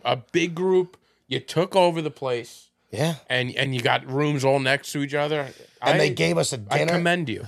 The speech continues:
Speaker 2: So the one night they gave us a dinner with all, 'cause we knew we weren't gonna be able to eat. So the best way to eat at night to go to restaurants was get in small numbers and kinda, you know, do your own thing like that.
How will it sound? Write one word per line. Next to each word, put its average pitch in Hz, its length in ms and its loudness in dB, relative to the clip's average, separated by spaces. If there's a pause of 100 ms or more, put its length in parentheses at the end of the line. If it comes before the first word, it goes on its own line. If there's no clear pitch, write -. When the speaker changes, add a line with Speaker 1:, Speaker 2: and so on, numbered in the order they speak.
Speaker 2:
So - 120 -2
the 143 100 0
one 147 260 2
night 190 220 2
they 170 120 -2
gave 151 240 0
us 135 140 -4
a 143 40 -6
dinner 120 300 -2
with 113 180 -6
all, 113 220 -2
'cause 104 180 -10 (240)
we 175 140 0
knew 202 140 8
we 190 100 4
weren't 160 220 4
gonna 139 120 -2
be 131 100 -2
able 120 120 -4
to - 120 -14
eat. - 300 -14
So 110 140 -4
the 110 100 -6
best 147 300 2
way 151 120 -2
to 135 160 -10
eat 123 200 -8
at 110 160 -2
night 104 280 -4
to 117 80 -6
go 107 120 -2
to 104 60 -6
restaurants 107 520 -4
was 98 200 -8
get - 240 -6
in 90 40 -14
small 107 360 -2
numbers 98 420 -6
and 90 100 -12
kinda, 92 460 -6 (240)
you 107 80 -10
know, 92 140 -6
do 82 120 -12
your 101 140 -8
own 98 160 -8
thing 101 220 -12
like 98 180 -6
that. 104 320 -4